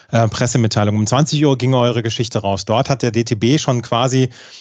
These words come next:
im Vorhinein, äh, versucht, ein kleines bisschen Wind aus den Segeln zu nehmen. Die Menschen, die damit nicht betraut waren mit dieser Recherche oder die diese Recherche noch nicht kannten,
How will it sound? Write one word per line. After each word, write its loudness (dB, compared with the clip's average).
im 0
Vorhinein, 2
äh, 0
versucht, -2
ein -6
kleines -2
bisschen -2
Wind 2
aus 0
den 0
Segeln 2
zu 0
nehmen. 2
Die 2
Menschen, 2
die 0
damit 0
nicht -2
betraut -2
waren 2
mit -2
dieser 2
Recherche 0
oder 2
die -8
diese 0
Recherche -2
noch -2
nicht -2
kannten, 0